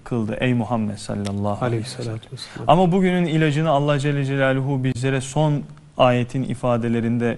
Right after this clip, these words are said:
Speaker 1: bizlere aktarmış. "Fe akîmus salâh ve âtuz zekâh ve atasimu billah." Namazı ikame edin, zekatı hakkıyla verin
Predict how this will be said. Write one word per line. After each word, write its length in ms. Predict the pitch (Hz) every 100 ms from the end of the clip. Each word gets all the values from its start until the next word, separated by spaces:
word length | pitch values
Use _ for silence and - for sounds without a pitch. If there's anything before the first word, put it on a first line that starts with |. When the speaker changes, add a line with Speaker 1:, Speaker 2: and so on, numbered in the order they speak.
| - -
Speaker 1:
bizlere 340 | 117 113 110
aktarmış. 600 | - - 113 104 101 - - - - - - -
"Fe 120 | -
akîmus 640 | 123 117 151 143 127 117 -
salâh 480 | 117 117 117 117 - - - _
ve 60 | 113
âtuz 540 | 110 123 120 127 113
zekâh 540 | 113 110 123 120 123 120 - - -
ve 60 | 131
atasimu 840 | 120 120 160 - 139 120 110 104
billah." 500 | 127 117 104 95 101 - - - -
Namazı 340 | 135 143 135
ikame 480 | 135 123 135 139 151
edin, 280 | 143 151 160 - - - _
zekatı 540 | 123 123 135 127 - 147
hakkıyla 760 | - 120 117 - 147 127 110
verin 380 | 131 147 180